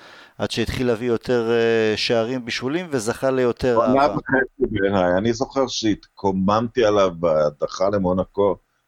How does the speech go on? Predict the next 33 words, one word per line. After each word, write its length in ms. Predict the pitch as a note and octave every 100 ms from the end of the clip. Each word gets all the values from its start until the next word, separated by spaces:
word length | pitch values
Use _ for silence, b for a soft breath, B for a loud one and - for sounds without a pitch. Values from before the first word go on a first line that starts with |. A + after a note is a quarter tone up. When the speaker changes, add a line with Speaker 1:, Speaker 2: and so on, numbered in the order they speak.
| _
Speaker 2:
שהוא 260 | - F#2+ F2+
ירד 320 | E2+ F#2+ F#2+
מהמגרש 540 | G2+ F#2 E2 F#2 F2+
לא 120 | F2 F2
מזיע 380 | F#2 - F2+ E2
בכלל. 500 | D#2+ - D#2+ E2 F2 - _ _ _ _ _ _
אה, 200 | D2+ E2
עונה 280 | E2+ G2+ A#2 B2+
וחצי, 400 | B2+ B2 A#2+ A2
רק 300 | A#2 E3 F3+
לקראת 460 | E3+ - C#3+ D3+
באמת, 500 | C#3 B2 B2+ C3+ -
אה, 440 | C3+ C3 B2+ B2+ B2+
סוף 300 | - C#3 -
עונת 280 | C3+ C3 C3
הטראבל, 480 | - C3+ C#3+ A#2+ F#2 E2+ E2+
אז 140 | F#2
הוא 80 | G2+
הבקיע 280 | F#2 - G2+ F#2 -
שערים 380 | - E2+ E2+ F2+
חשובים 440 | F2 - E2+ F#2 E2+
בשני 260 | E2+ G#2
הגמרים, 520 | F#2 G#2+ D3+ B2 E2+
אבל 240 | E2+ F2+ F2 E2+ _ _ _ _
שרינגהאם 560 | - F#2+ G#2 A#2+ C3+ C3+
לקח 300 | C3 C3+ C#3+
לו 100 | C#3
שנתיים, 760 | - C#3+ - D#3 B2 G#2 F2+
וסקולס 480 | E2+ - A2+ A2+ A#2
עוד 160 | B2
לא 200 | A#2+ B2+
היה 220 | C#3 E3 C#3+
שם 320 | - A2+